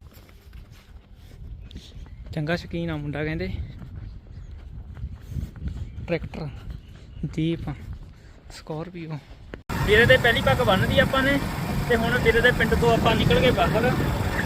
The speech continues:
ਤੇ ਰਵੀ ਨਾਲ ਆ। ਜਿਹੜੀ ਲੋਕੇਸ਼ਨ ਤੇ ਵੀਰੇ ਦਾ ਸ਼ੂਟ ਆ ਤੇ ਉਹ ਲੋਕੇਸ਼ਨ ਕੋਈ ਜ਼ਿਆਦਾ ਦੂਰ ਨਹੀਂ ਹੈ, ਅਹ, ਨੇੜੇ ਹੀ ਆ, ਲਗਭਗ ਵੀਹ ਪੱਚੀ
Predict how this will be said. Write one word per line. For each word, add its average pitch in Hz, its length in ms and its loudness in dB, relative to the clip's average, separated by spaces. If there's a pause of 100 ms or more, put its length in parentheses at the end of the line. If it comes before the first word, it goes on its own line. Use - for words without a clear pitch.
(420)
ਤੇ 208 160 4
ਰਵੀ 196 240 4
ਨਾਲ 202 300 6
ਆ। 254 120 6 (400)
ਜਿਹੜੀ 240 180 8
ਲੋਕੇਸ਼ਨ 311 400 6
ਤੇ 349 140 8
ਵੀਰੇ 285 240 6
ਦਾ 311 100 10
ਸ਼ੂਟ 269 320 2
ਆ 277 220 10 (480)
ਤੇ 262 220 8
ਉਹ 269 200 6
ਲੋਕੇਸ਼ਨ 262 380 6
ਕੋਈ 320 220 4
ਜ਼ਿਆਦਾ 262 260 8
ਦੂਰ - 280 2
ਨਹੀਂ 311 140 2
ਹੈ, 277 220 6
ਅਹ, - 1120 8
ਨੇੜੇ 226 260 10
ਹੀ 262 120 4
ਆ, 277 200 8
ਲਗਭਗ 269 460 6
ਵੀਹ 269 220 4
ਪੱਚੀ - 220 4